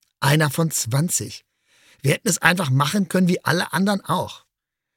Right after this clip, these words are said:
Ich habe mich immer geweigert, einen Plastiktannenbaum aufzubauen wie die Italiener, dessen Lampen noch dazu blinken wie der Notarztwagen.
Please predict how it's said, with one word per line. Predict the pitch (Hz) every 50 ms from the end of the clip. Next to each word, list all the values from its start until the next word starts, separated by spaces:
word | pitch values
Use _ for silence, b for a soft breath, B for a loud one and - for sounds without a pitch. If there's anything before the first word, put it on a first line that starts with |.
| _ _ _ _ _ _ -
Ich | - - 139
habe | 147 170 170
mich | 151 143 135 -
immer | 151 170 190 190
geweigert, | 165 156 139 113 117 143 165 175 - - -
einen | 151 160 143
Plastiktannenbaum | - - 156 175 - - 226 143 - - - - 123 131 127 117 117 127 135
aufzubauen | - 127 135 135 - - - 131 110 117 120 139 165 143 127
wie | - 143
die | 143 165 - -
Italiener, | 139 - 165 165 151 117 123 175 190 139 98 92 B B B B B B B
dessen | - 143 - - 170
Lampen | 143 143 156 180 233 - - 147
noch | 143 143 -
dazu | - 147 143 - - 160
blinken | 131 113 135 147 170 214 - 170 147
wie | 175
der | 180 175 160
Notarztwagen. | 151 156 202 - - - 247 - - - - 120 110 107 101 101 127 110 -